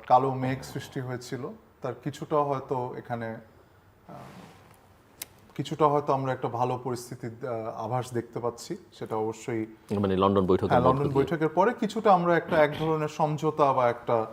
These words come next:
Speaker 1: কিছু আশার আলো দেখতে পাচ্ছি। কিন্তু আমি যেটা প্রধান যে বিষয় যেটা বলতে চাই সেটা হলো আমাদের সামনে এখন সবচেয়ে গুরুত্বপূর্ণ বিষয় হলো নির্বাচন।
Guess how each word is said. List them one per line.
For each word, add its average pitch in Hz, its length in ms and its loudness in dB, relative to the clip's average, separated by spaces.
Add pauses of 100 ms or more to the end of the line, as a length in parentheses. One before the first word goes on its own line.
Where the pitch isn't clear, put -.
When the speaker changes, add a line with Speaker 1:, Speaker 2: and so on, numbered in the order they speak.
(460)
Speaker 1:
কিছু 143 180 0
আশার 131 320 6
আলো 127 260 4
দেখতে 110 260 -8
পাচ্ছি। 104 320 -10
কিন্তু 156 280 -2
আমি 165 260 2 (180)
যেটা 170 180 -4 (100)
প্রধান 202 340 0
যে 208 180 0
বিষয় 156 280 -6
যেটা 147 220 -6
বলতে 123 300 -6
চাই 139 200 -6
সেটা 139 240 -8
হলো 135 340 -6 (720)
আমাদের 151 340 0
সামনে 175 440 -4
এখন 165 240 -6
সবচেয়ে - 580 0
গুরুত্বপূর্ণ 156 760 -4
বিষয় 131 380 -2
হলো 139 400 -6
নির্বাচন। 104 420 -10